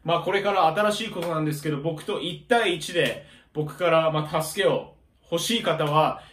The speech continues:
ぜひ、あの、インスタの方でリンクで僕とまず予約のコンサルコールで、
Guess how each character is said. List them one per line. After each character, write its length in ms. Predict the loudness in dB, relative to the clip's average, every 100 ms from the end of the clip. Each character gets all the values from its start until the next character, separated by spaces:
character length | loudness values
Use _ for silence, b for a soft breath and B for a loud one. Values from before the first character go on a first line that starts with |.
| B B -2
ぜ 180 | 0
ひ、 160 | 0 0
あ 120 | 0
の、 320 | 0 -2 -4
イ 120 | -6 -4
ン 20 |
ス 80 | 0
タ 140 | 0
の 120 | 2
方 160 | 0 0
で 120 | 0
リ 120 | -2
ン 60 | -2
ク 100 | -2
で 120 | -2
僕 260 | -2 -4 -4
と 160 | -2
ま 160 | 0 0
ず 220 | 0 -2
予 160 | 0 0
約 260 | 0 -4
の 200 | -4 -4
コ 180 | -4 -6
ン 60 | -2
サ 160 | 0
ル 100 | -2
コ 200 | 0 0
ー 40 | 0
ル 100 | 0
で、 220 | -2